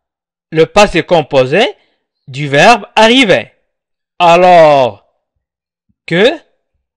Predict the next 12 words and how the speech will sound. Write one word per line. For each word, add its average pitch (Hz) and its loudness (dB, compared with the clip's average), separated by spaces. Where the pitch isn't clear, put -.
عندما 185 -2
nous 160 -2
partions، 240 -4
كنا 220 -2
نغادر، 165 0
كنا 185 -2
نغادر 147 0
أو 160 0
كنا 226 -2
نخرج. 165 -4
Nous 127 -10
partions، 240 -4